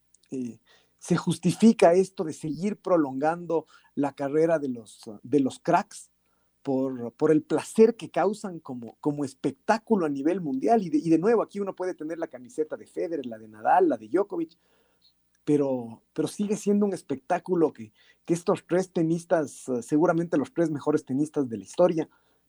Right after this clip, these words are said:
eh, sigan, ah, eh, sigan compitiendo y sigan al, al, al más alto nivel. Djokovic, él, él, él decía, por ejemplo, que el rato que él dio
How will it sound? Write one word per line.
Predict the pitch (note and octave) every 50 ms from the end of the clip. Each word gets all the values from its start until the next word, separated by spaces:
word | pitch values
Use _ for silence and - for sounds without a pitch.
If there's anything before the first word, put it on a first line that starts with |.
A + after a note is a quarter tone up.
| _ -
eh, | - A#2+
sigan, | - - - - F#3 E3 E3 F3 D#3+ D3 C#3 B2+
ah, | A#2+ A2+ G#2+ G2+ G2 G2 - _ _ -
eh, | - A#2 A2+ -
sigan | - - - - A#3 A#3+ A3+ A#3 G#3 F#3+
compitiendo | - - C#3+ B2+ - - C3 - D3+ F3 F3 F3 D#3+ D3+
y | B2+
sigan | - - - - G#3 G#3 G#3 G3+ F3 D3+
al, | C3 A#2 A2 A2 - _ _ _ _ _ _ -
al, | - A#2+ A#2 A#2 A2+ A2+ A2 G#2+ -
al | C3+ C#3 C#3+
más | D3+ D#3 D#3+ D3+ D#3+
alto | D#3+ E3 - - C3+
nivel. | C3 C3 E3 F3+ D#3 B2+ - _ _ _
Djokovic, | C3+ E3+ F3+ F#3 G3+ G3 F#3 - -
él, | D#3+ E3 E3+ E3 -
él, | E3 E3 D#3+ -
él | E3 E3+ F3
decía, | E3+ E3+ - - F3+ G3 -
por | - D3 C3
ejemplo, | - - D#3+ D#3 - C#3 C3+
que | - C#3
el | C3
rato | D3 D3+ - - D#3+
que | - D3
él | B2 B2+ B2
dio | A#2+ D3 D3+ D#3+ -